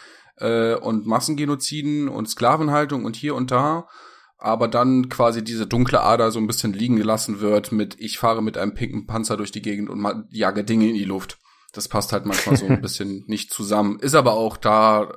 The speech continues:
Speaker 1: so, was Story angeht, da tatsächlich der einzige Kritikpunkt, weil am Ende ist es halt immer noch ein Far Cry und da war die Story noch nie so tiefgründig.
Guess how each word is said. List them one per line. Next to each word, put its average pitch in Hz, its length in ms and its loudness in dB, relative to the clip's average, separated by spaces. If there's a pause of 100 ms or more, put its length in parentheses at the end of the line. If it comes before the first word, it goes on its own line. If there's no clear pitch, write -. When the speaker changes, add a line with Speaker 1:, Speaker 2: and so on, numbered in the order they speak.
(100)
Speaker 1:
so, 104 580 -6
was 101 140 -4
Story 113 240 4
angeht, 101 480 -4
da 92 260 2
tatsächlich - 560 -6
der - 180 -4
einzige 104 400 -4
Kritikpunkt, - 640 -8 (540)
weil 95 380 0
am 80 120 -4
Ende 107 160 -2
ist 98 60 -6
es 98 140 -8
halt 104 120 -6
immer 104 140 -6
noch 101 100 -8
ein 95 100 -6
Far 113 220 4
Cry 107 460 2
und 101 420 -8 (120)
da 92 180 0
war 98 120 2
die 95 60 -4
Story 101 280 2
noch 98 100 -2
nie 104 140 0
so 95 140 -2
tiefgründig. 90 760 -4